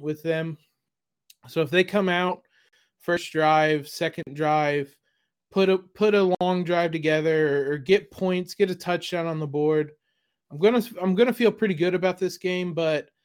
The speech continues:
until that happens, until they can prove that they can put a sustainable drive together with Jack Tuttle not out there, uh, because last time we <laughs> saw them in the rain against a number one, or a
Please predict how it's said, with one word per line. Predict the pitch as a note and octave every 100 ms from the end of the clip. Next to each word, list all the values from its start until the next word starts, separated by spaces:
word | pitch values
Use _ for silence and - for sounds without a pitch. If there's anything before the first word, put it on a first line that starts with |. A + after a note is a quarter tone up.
| _ _ -
until | D3 - G#3
that | F#3 F3+ D#3
happens, | E3 D#3+ F#3 F#3 F3
until | D#3 D3+ F3+
they | F3 E3+
can | E3+
prove | D3 - F3 F#3+ G3 F3
that | E3 D#3
they | E3
can | E3+ D#3+
put | - E3+
a | E3
sustainable | - C#3 - E3 E3 E3
drive | D3+ D#3 D#3 D#3 D3+ D3 _ _ _ _ _ _
together | D#3 D#3 D#3 D#3 D3+
with | D3 C#3 -
Jack | C#3+ D#3 D#3
Tuttle | E3+ D#3+ D3
not | C#3 C#3 D3+
out | D3+ D#3
there, | D#3+ D#3 D#3+ D#3+ _ _ _ _ -
uh, | C3
because | C3+ C#3+ D#3
last | D3+ E3+ E3+
time | F#3+ F3
we | E3 D#3+
<laughs> |
saw | - E3
them | - D#3+ D#3 D3+ D3
in | C#3 D#3+
the | C#3+
rain | D3+ D3+ D3+
against | C#3 D3+ C#3+
a | D3
number | D3 D3
one, | D3 C#3
or | C#3
a | C#3+ C#3 C3+